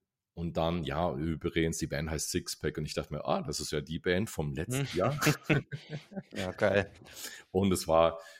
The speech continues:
Speaker 1: hat total gepasst. Ich habe mich vorbereitet auf die, auf die Session, bin dorthin. Es war total lustig. Wir haben gestern erst darüber gesprochen.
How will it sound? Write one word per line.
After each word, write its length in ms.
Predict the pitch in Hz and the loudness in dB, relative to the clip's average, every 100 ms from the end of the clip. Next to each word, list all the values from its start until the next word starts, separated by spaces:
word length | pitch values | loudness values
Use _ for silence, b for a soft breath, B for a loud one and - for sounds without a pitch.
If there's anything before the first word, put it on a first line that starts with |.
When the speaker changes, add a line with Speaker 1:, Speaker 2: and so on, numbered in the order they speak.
| B _ _ _ | B _ _ _
Speaker 1:
hat 220 | - 87 | -6 -2
total 340 | 90 - 69 71 | -2 0 2 2
gepasst. 460 | 78 73 67 - | 0 0 0 2
Ich 60 | 76 | 0
habe 80 | 78 | 0
mich 100 | - | 0
vorbereitet 1000 | 90 101 123 113 120 123 131 123 123 - | 4 6 6 6 6 4 2 2 2 0
auf 280 | 87 90 | 2 2
die, 340 | - 90 87 85 - | 0 0 0 -4 -6
auf 160 | 69 - | -6 -4
die 80 | 69 | -4
Session, 680 | - 87 - 104 95 95 - _ _ _ _ _ _ - | 6 6 6 2 0 -4 -16 _ _ _ _ _ _ -4
bin 180 | 85 76 | 0 2
dorthin. 680 | 69 67 80 78 85 87 _ B B B | 0 0 0 0 -2 -6 _ B B B
Es 80 | 73 | 6
war 100 | 82 | 10
total 300 | 90 - 87 | 10 10 8
lustig. 320 | 101 - 87 | 8 6 2
Wir 80 | 76 | 4
haben 100 | 78 | 4
gestern 240 | 80 - 82 | 4 4 0
erst 180 | - | 0
darüber 220 | 85 80 76 | 0 2 2
gesprochen. 580 | 78 - 78 78 101 | 0 2 2 4 0